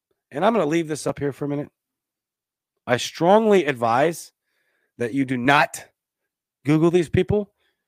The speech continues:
and that you do not, under any circumstances, go find out what they're talking about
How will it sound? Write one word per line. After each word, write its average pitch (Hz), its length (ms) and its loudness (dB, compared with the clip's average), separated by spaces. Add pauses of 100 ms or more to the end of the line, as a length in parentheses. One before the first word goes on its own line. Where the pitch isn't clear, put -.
(160)
and 123 140 -4
that 120 100 -6
you 131 140 -2
do 135 160 -2
not, 165 460 2
under 151 240 2
any 202 220 2
circumstances, 160 760 2
go 196 160 0
find 190 280 2
out 185 140 6
what 175 100 -4
they're 180 100 -2
talking 180 340 4
about 143 240 0